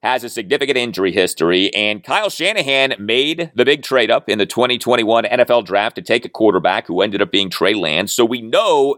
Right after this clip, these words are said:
that the Niners don't love Jimmy G, and with next season being a contract season for Jimmy G, the Niners might actually be somewhat desperate to trade Jimmy G this offseason. So it's possible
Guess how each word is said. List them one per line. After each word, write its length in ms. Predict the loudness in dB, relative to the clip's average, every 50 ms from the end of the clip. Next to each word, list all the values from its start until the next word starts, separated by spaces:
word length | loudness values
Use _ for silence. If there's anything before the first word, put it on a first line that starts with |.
| -2
that 300 | -2 0 0 0 -2 -4
the 80 | -6 -4
Niners 420 | -2 -2 -2 -2 -2 -2 -4 -2
don't 220 | 0 0 0 0 0
love 360 | 0 -2 -2 -2 -6 -10 -20 -20 _ _ _
Jimmy 320 | -10 -8 -6 -6 -6 -8 -10
G, 400 | -8 -8 -8 -6 -2 -2 -2 -2 -4 _ _ _ _ -6
and 320 | -4 -2 -2 -2 -4 -4 -4
with 180 | -4 -4 -2
next 280 | -2 -4 -4 -4 -4 -6
season 320 | -6 -6 -4 -6 -8 -6
being 240 | -2 -2 -2 0 -2
a 40 | -4
contract 640 | -6 -2 -2 -2 -2 -2 -2 -2 -2 -2 -2 -2
season 380 | -6 -12 -10 -10 -8 -8 -8 -4
for 100 | -6 -6
Jimmy 300 | -4 -4 -4 -2 -2 -4
G, 320 | -2 0 0 2 2 0 -2 _ _ _ _ -2
the 100 | -2 0
Niners 420 | 0 2 0 -2 -2 -6 -10 -6 -2
might 200 | 0 0 0 0
actually 440 | -2 -4 -4 -4 -8 -8 -6 -6 -4
be 160 | -4 -4 -6
somewhat 380 | 0 -2 0 2 2 0 2 2
desperate 540 | 0 0 0 -2 _ -8 -8 -8 -8 _ _ _ _ _ -2
to 100 | -2 -2
trade 500 | 0 2 0 2 2 2 -2 -4 -8 -12 _ -16 -8
Jimmy 320 | 0 0 2 2 2 -2
G 340 | -2 -2 0 0 2 0 0 -2 _ _ _ _ _ _ 0
this 180 | 0 0 2
offseason. 640 | 2 0 0 0 -4 -10 -14 -12 -12 -12 -14 -18 -16 -6
So 220 | 0 0 0 0
it's 180 | 0 -4 -8 -8
possible 760 | _ -4 0 0 0 0 -2 -4 -10 -10 -10 -10 -10 -14